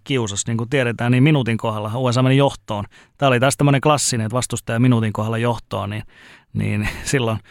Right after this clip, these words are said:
kun mennään vuosia taaksepäin, niin tääkin oli semmonen tilanne, että moni, moni tossa olisi sanonut, että se oli sit siinä. Nyt voi sammuttaa telkkarin, mutta, mutta ei tätä nykyistä Suomea vastaan, että,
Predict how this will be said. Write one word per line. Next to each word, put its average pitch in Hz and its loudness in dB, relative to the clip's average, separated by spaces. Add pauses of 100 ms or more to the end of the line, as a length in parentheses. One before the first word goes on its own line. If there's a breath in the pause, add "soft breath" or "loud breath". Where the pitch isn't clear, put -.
(220 loud breath)
kun - 0
mennään 139 4
vuosia 135 2
taaksepäin, 120 0
niin 113 2
tääkin 117 0
oli 113 -2
semmonen 110 2
tilanne, 107 -2
että 107 -4
moni, 113 0
moni 120 0
tossa 110 -4
olisi - -4
sanonut, 104 -4
että - -10
se 123 -4
oli 131 0
sit 101 -10
siinä. 117 -6 (520 soft breath)
Nyt 123 0
voi 117 0
sammuttaa 110 -2
telkkarin, 110 -8
mutta, 113 -10 (420 loud breath)
mutta 143 0
ei 160 4
tätä 156 2
nykyistä 139 2
Suomea 107 -4
vastaan, 104 -10
että, - -14